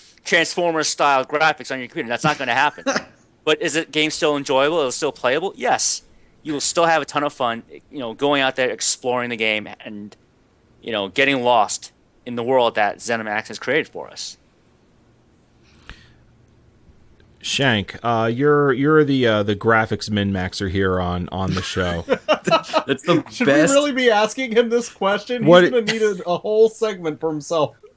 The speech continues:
Speaker 3: Uh, well, I mean, you know, try and,
Speaker 2: <laughs> I'll
Speaker 3: try and curb yourself a little bit. But I mean, what really? I mean, you know, <laughs> what do you think about the graphics? Are they,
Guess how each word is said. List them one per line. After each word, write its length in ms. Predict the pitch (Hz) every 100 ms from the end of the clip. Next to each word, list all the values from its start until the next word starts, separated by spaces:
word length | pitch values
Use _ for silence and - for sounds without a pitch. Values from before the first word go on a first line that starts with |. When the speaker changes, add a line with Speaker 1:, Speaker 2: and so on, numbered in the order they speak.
| -
Speaker 3:
Uh, 80 | 151
well, 300 | 196 180 175
I 80 | 175
mean, 260 | 180 175 -
you 120 | 175
know, 260 | 139 127 - - 120 147 151 - - 311 - 330
try 320 | - 466 -
and, 180 | 254 117
Speaker 2:
<laughs> 20 |
I'll 60 | 190
Speaker 3:
try 220 | 185 151
and 120 | 113
curb 280 | - 113 90
yourself 340 | 90 - 98 117
a 40 |
little 180 | 127 120
bit. 120 | 127
But 120 | 165
I 80 | 170
mean, 220 | 180 190
what 180 | 208 220
really? 320 | 247 202 156
I 40 | 156
mean, 280 | 165 151 -
you 80 |
know, 240 | 185 160 135 - -
<laughs> 220 | 156 _
what 240 | 202 185 240
do 60 |
you 100 | 202
think 220 | 175 135
about 240 | 113 110 98
the 80 | 95
graphics? 420 | 101 95 101 -
Are 120 | 120
they, 260 | 131 127